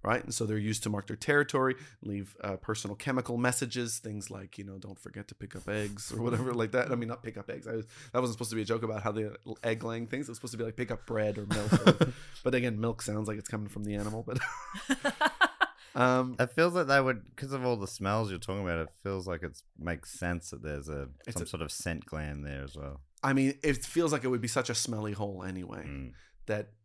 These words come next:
Speaker 1: you almost don't even need the scent gland.
Speaker 2: But why, yeah, is it gonna end up being like a teenage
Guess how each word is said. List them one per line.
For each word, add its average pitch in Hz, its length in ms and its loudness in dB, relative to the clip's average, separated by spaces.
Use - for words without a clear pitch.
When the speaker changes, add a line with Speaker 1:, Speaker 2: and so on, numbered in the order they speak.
Speaker 1:
you 113 160 0
almost 110 260 -2
don't 117 140 0
even 107 200 0
need 107 200 0
the 113 60 -6
scent 104 280 -4
gland. - 140 -8
Speaker 2:
But 147 120 6
why, 127 180 4
yeah, 135 140 4
is 127 160 4
it 131 60 4
gonna 131 280 8
end 110 260 6
up 107 160 6
being 98 280 6
like 87 280 4
a 80 80 2
teenage 92 640 2